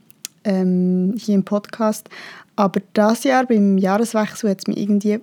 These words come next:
auch persönlich <laughs> wieder mal gepackt, ähm, Ordnung in unser System zu bringen. Ähm, und ja,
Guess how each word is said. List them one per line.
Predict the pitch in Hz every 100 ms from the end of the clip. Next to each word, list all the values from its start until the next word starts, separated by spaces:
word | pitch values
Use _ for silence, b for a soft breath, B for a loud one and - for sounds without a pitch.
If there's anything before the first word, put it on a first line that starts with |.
| _
auch | 208
persönlich | - 196 - 196 208 208 214 -
<laughs> |
wieder | 220 214
mal | 202 202
gepackt, | 202 - 208 - - - - -
ähm, | 220 202 190 185 -
Ordnung | - 185 226 247 254 254
in | 240 214
unser | 214 - 220
System | - 214 - - 202 202 220
zu | - -
bringen. | 208 196 202 226 254 B B B B B B -
Ähm, | 202 196 196 196 190 - _ _ - -
und | 196 185 185 170 - - - _ -
ja, | 190 147